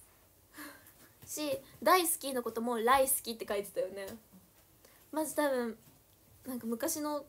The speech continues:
コーナーとか、この家の昔コーナーとか調べたら、マジそういうのひたすら書いてる。多分ママの、ママへのお手紙とかもさ、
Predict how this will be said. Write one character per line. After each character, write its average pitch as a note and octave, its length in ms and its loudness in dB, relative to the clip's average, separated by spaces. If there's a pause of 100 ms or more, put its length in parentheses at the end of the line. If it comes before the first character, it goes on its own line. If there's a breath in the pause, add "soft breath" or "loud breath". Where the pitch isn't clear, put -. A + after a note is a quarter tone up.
コ D4 140 -2
ー - 20 -2
ナ C#4 160 -4
ー C4+ 40 -8
と C4+ 100 -4
か、 - 240 -6 (1080 soft breath)
こ B3+ 120 -8
の C4+ 120 -4
家 C4+ 160 -4
の C#4 220 -4
昔 A#3 340 -2
コ C#4+ 200 0
ー - 20 4
ナ A#3 160 -4
ー - 20 -12
と G#3+ 80 -10
か A#3 80 -8
調 B3 240 -4
べ A3+ 100 -4
た - 140 -10
ら、 - 320 -8 (2000 soft breath)
マ C#4 140 -6
ジ C4 120 -6
そ D4 180 -2
う D4+ 40 0
い D#4 100 0
う C#4 80 -2
の A3+ 180 -4 (360)
ひ - 140 -16
た - 100 0
す - 200 -4
ら D4 160 -2
書 D#4+ 100 -2
い C4+ 100 0
て A3+ 120 0
る。 A3+ 400 0 (1200)
多 C#4 60 -4
分 C4 100 -4
マ F4+ 100 0
マ F4+ 120 0
の、 A#3+ 220 -2
マ E4+ 120 -4
マ D#4+ 140 -2
へ B3 60 0
の A3 100 -4
お A3 60 -6
手 B3 140 0
紙 G#3+ 180 -2
と A3 80 -12
か G#3 100 -14
も G#3+ 120 -12
さ、 G#3+ 240 -12